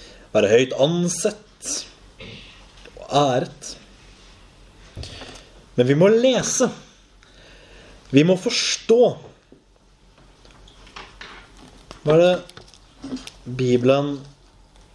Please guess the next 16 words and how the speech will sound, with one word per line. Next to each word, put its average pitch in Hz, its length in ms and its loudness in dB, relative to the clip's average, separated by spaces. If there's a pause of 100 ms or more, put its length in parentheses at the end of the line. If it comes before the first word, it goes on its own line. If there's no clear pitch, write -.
forteller 156 500 -2
oss? - 160 -6 (1300)
Og 147 80 2
når 196 240 2
Jesus - 840 -4 (1040)
Kristus - 480 -2 (500)
ble 156 540 0
fornedret 170 1080 0
i 196 320 -2
verden, 202 460 0 (3250)
hvordan 196 640 0 (340)
i 190 80 -10 (240)
alle 135 240 0
dager 123 240 -2 (540)
kan 190 180 2
vi 151 140 -4